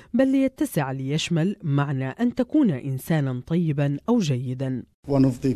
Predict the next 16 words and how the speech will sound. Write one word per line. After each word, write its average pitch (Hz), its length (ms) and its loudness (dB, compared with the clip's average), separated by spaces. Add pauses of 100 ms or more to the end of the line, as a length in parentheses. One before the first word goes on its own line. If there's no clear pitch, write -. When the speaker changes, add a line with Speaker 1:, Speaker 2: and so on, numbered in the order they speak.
(120)
Speaker 2:
Prophet's, - 680 -8
uh, 120 200 -2
messages 123 600 0
was 117 340 -4
that 117 240 -2 (600)
one 135 240 4
of 117 100 -4 (180)
the 123 160 0 (120)
things 127 280 0
that 120 200 -6
he 123 200 -6
came 120 300 -6 (180)
to 127 60 -10
deliver 123 580 0
is 120 360 -6 (120)
to, 113 400 -2